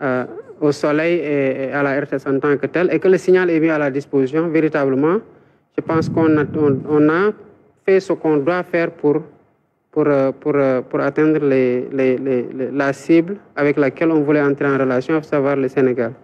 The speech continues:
Maintenant, cet exercice-là, comme je l'ai dit au début, c'est pas un exercice de,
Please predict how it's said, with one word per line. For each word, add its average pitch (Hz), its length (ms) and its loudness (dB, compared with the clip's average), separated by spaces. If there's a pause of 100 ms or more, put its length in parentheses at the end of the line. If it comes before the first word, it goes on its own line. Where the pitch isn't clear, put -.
(400)
Maintenant, 202 160 2
cet 208 220 -2
exercice-là, 175 640 0
comme 170 200 0
je 160 100 0
l'ai 151 140 4
dit 139 120 2
au 143 160 4
début, 151 340 2
c'est 180 140 -2
pas 202 120 -2
un 170 120 2
exercice 147 600 0 (800)
de, 151 400 2